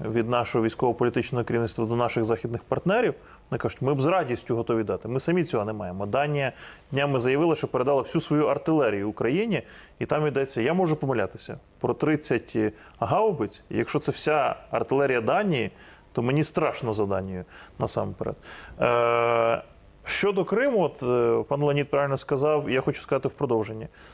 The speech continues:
Ми, здається, почали забувати, вже розпочалась деокупація Криму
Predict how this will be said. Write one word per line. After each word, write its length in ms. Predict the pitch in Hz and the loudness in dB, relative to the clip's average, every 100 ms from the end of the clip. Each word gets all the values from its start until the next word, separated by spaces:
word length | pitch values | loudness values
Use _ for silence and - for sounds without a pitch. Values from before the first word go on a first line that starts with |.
| - - | -20 -6
Ми, 160 | 131 156 | 0 2
здається, 800 | 160 185 175 175 165 160 147 139 | 4 2 2 2 4 4 2 0
почали 280 | 143 160 156 | 0 2 2
забувати, 500 | 139 139 175 226 147 | 2 0 0 0 2
вже 320 | 117 120 123 | 2 2 2
розпочалась 600 | 127 - - 196 214 120 | 0 -2 -2 0 2 2
деокупація 720 | 117 117 - - 113 - 113 | 2 0 -2 -4 -4 -2 -4
Криму 440 | 104 147 202 170 | -2 -2 -2 -4